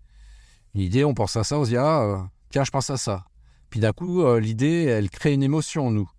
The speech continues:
Ah ouais, putain, je me sentirais bien une fois que j'aurai réalisé cette idée-là, ouais, ce sera vachement bien. » Et puis après, on passe à l'action. Et, euh, voilà, c'est grâce à l'action qu'on concré-, qu'on concrétise comme ça nos idées. Donc, euh, cette pensée, tu vois, ça peut être,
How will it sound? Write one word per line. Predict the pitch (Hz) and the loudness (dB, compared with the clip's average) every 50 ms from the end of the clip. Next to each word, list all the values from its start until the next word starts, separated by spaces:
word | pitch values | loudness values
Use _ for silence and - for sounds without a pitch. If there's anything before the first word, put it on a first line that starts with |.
| _ _ _ - - - - - - - - | _ _ _ -20 -20 -20 -20 -20 -20 -12 -6
Ah | - 123 | -2 0
ouais, | 127 135 117 | 0 0 0
putain, | - - 139 127 | -2 -2 -2 -2
je | 95 | 0
me | 98 | -2
sentirais | 92 - 113 113 - - 117 113 117 | -2 -2 -4 -4 0 0 2 2 2
bien | 123 135 147 147 143 | 2 2 0 0 0
une | 131 107 | 0 0
fois | - - 117 | 2 2 2
que | 104 | 2
j'aurai | 95 110 101 104 107 107 | 2 2 2 2 2 2
réalisé | 107 107 107 110 107 104 113 127 | 0 0 0 0 0 0 0 -2
cette | 123 - - 92 - 98 | -2 -4 -6 -10 -8 -4
idée-là, | 95 101 101 113 131 147 139 117 | 0 0 2 2 2 2 2 0
ouais, | 123 120 | 0 -2
ce | - - | -4 -6
sera | - - 98 | -4 -2 -2
vachement | 107 110 - - 123 113 | 0 -2 -2 -2 0 0
bien. » | 101 101 92 - - - - - - - - - - - - - - | 0 0 -2 -4 -8 -18 -20 -20 -20 -20 -20 -20 -20 -20 -20 -8 -4
Et | 117 113 | -4 -4
puis | - - 131 127 | 0 2 2 2
après, | 117 - - - 160 160 | 2 2 2 0 0 2
on | 151 123 | 2 2
passe | 151 139 - - | 0 0 0 0
à | 131 | 0
l'action. | 131 131 - - - - 113 101 98 | 0 -2 -2 -4 -2 -2 0 0 2
Et, | 90 85 85 90 92 90 | 2 2 2 2 2 2
euh, | 87 90 92 98 - - - - - - - - - - | 0 0 -2 -4 -6 -10 -18 -20 -20 -20 -20 -20 -12 -6
voilà, | 110 107 101 90 | -2 -2 0 0
c'est | 80 - - 98 | -2 -4 -6 -4
grâce | 98 117 117 - 123 | -2 -2 -2 0 0
à | 107 | -2
l'action | 101 101 - - - 180 160 | -2 -2 -2 -2 -4 -2 -2
qu'on | 156 131 104 | 0 0 0
concré-, | 113 110 98 - 110 113 - - | 0 0 0 0 0 -2 -2 -2
qu'on | - 120 | -2 -2
concrétise | 101 156 160 151 - 151 139 - - 180 143 - | 0 0 0 0 2 0 0 2 0 -2 -2 0
comme | - 120 110 | 0 0 0
ça | - 156 143 | 0 0 2
nos | 135 131 | 2 0
idées. | 113 117 117 104 101 90 - _ _ _ - - - - - - - - _ - | 0 -2 -2 -4 -4 -4 -6 _ _ _ -20 -20 -20 -20 -20 -20 -20 -20 _ -6
Donc, | 110 110 147 151 143 - - | 0 2 2 2 2 2 2
euh, | 151 143 139 135 131 127 123 120 120 117 113 110 110 107 113 - - _ _ _ _ _ _ _ _ _ _ _ _ _ _ _ - | 2 2 2 2 2 4 4 4 4 4 2 2 0 0 -4 -6 -12 _ _ _ _ _ _ _ _ _ _ _ _ _ _ _ -10
cette | - - 156 147 | -6 -4 -4 -2
pensée, | - 160 165 156 - - 190 208 208 | -2 0 -2 0 0 2 2 2 2
tu | 160 - 151 | 0 0 2
vois, | 165 175 | 2 2
ça | - - - 127 | 2 0 -4 -6
peut | - - 131 | -4 -2 -2
être, | 135 - - - | -2 -4 -6 -10